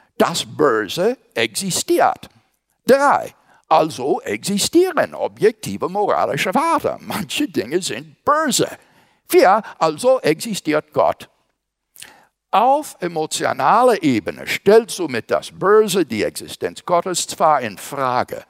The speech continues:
doch auf einer tieferen, philosophischen Ebene belegt es Gottes Existenz sogar.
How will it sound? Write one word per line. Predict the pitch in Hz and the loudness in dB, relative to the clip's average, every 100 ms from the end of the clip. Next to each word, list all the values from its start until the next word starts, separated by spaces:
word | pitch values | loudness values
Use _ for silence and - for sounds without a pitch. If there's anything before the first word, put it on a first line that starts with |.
| _ _ _ - | _ _ _ -4
doch | 208 160 - - - - - - | 0 0 -2 -16 -20 -20 -18 -2
auf | 175 196 214 208 165 190 | 2 4 2 0 -6 -4
einer | 180 190 185 190 - | -2 -2 -2 -4 -4
tieferen, | 196 196 190 - - 65 - - | -2 -2 0 -2 -2 -10 -20 -14
philosophischen | - 156 151 127 151 214 247 233 165 135 104 | -4 -2 -2 -4 0 2 2 -2 -4 -4 -6
Ebene | 95 90 76 82 80 82 - - _ | -6 -6 -4 -6 -6 -8 -10 -20 _
belegt | 135 120 110 117 156 _ - | 0 2 2 0 -2 _ -12
es | - - - _ | -8 -10 -10 _
Gottes | - 78 - - - | -2 -2 -2 -12 -2
Existenz | 95 - - - - 60 - - - _ | -2 -2 -12 -10 -8 -10 -10 -16 -16 _
sogar. | - - - - - | -20 -16 -10 -10 -12